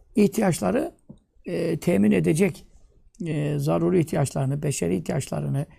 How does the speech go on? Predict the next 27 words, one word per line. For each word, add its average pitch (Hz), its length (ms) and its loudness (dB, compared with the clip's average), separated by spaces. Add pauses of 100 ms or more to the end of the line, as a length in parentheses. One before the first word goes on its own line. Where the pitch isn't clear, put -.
(180)
eşinin 190 300 2
ihtiyaçlarını 143 800 -2
temin - 280 -6
edecek - 480 -8 (360)
şekilde, 202 640 -4 (400)
e, 165 600 -4
latifeli 165 600 0
bir 175 60 -4
şekilde 147 440 -6
hoş 185 300 -4
muamele 170 540 -4
ederdi. 147 480 -2 (400)
Bu - 280 -4
bir 240 120 4
vakti 160 360 -2
de - 140 -6
buna 160 160 0
ayırırdı. 143 380 -6 (520)
Ve 208 140 6
cüz'en 202 520 -2
bir 254 160 0
parçasını 208 540 0
da 254 60 0
linefsi 202 600 2
kendi 190 300 2
istirahatine 185 600 -2
ayırırdı. 147 380 -4